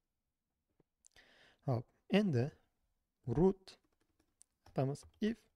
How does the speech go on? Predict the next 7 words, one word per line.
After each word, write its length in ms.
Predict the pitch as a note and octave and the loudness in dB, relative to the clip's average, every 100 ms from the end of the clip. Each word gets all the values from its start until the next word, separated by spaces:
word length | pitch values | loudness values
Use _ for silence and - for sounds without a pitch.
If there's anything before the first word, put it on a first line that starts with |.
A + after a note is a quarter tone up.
| _ _ _ _ _ _ _ _ | _ _ _ _ _ _ _ _
demak, 160 | C#3 A#2 C3+ | -10 2 4
root 280 | C3 - - _ _ - _ - | 4 0 -20 _ _ -20 _ -4
teng 240 | C3+ B2 | -2 -2
bo'lsa 160 | A2+ A2+ | -2 -4
nullga, 480 | G#2+ G2 G2 - E3 D4+ _ _ _ _ _ _ _ _ _ _ _ _ _ _ _ - | -6 -8 -10 -8 -8 -8 _ _ _ _ _ _ _ _ _ _ _ _ _ _ _ -12
shunchaki 400 | - E3 D3+ A2+ G#2+ | -8 -4 -4 -4 -6
return 360 | - C#3 A3+ | -4 -2 -4